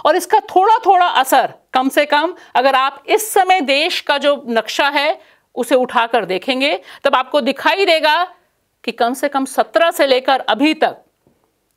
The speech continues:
कितना प्रतिशत जो, अ, वोट है वह आपका गया है, देश के किस-किस हिस्सों में जो आपका शासन था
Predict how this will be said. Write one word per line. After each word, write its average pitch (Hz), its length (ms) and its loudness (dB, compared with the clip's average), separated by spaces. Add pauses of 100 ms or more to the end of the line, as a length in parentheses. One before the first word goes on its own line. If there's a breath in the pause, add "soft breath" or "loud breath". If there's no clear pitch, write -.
(280)
कितना 339 340 0
प्रतिशत 302 680 -2 (760)
जो, 208 160 0
अ, 196 640 0
वोट 269 340 0
है 269 280 -2 (180 soft breath)
वह 202 140 2
आपका 226 360 0
गया 240 280 0
है, 254 320 -2 (280 soft breath)
देश 294 220 0
के 285 120 -2
किस-किस 302 500 -4
हिस्सों 294 260 -2
में 294 100 0
जो 262 120 0
आपका 233 260 0
शासन 240 460 -2
था 254 280 -2